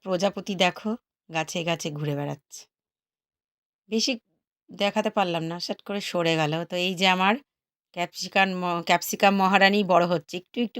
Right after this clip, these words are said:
করে বড় হচ্ছে। দেখো, তোমাদের সাথে শেয়ার করলাম। আমার খুব ভালো লাগছে আসলে। নিজের গাছে ফল ফুল ধরলে একটা আনন্দ হয় না, ঠিক সেই রকমই। যাই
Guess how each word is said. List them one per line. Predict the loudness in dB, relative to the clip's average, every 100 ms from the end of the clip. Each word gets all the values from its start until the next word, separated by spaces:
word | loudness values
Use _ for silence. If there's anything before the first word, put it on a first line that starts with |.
| 2
করে | 4 4
বড় | 0 -2
হচ্ছে। | -10 -12 -8 -8
দেখো, | -10 -14 -10
তোমাদের | -8 -6 -6
সাথে | -8 -6 -6
শেয়ার | -6 -10 -12
করলাম। | -16 -16 -16 _ _ _ _ _ _ _ _ _ _ _ _ _
আমার | -6 -4
খুব | 0 0
ভালো | 0 0
লাগছে | -4 -6 -10 -8
আসলে। | -8 -10 -12 -14 _ _ _ _ _ _ _ _ _ _ _ _
নিজের | -12 -6 -4 0
গাছে | 0 0 -2
ফল | 0 0 -2
ফুল | -6 -4
ধরলে | -4 0 -2
একটা | -2 -8 -8
আনন্দ | -8 -8 -4
হয় | -2 0
না, | 0 -2 -4
ঠিক | -2 -2
সেই | -2 -2
রকমই। | -4 -8 -12 -14 _ _ _ _ _ _ _ _ _ _ _ _
যাই | 2 4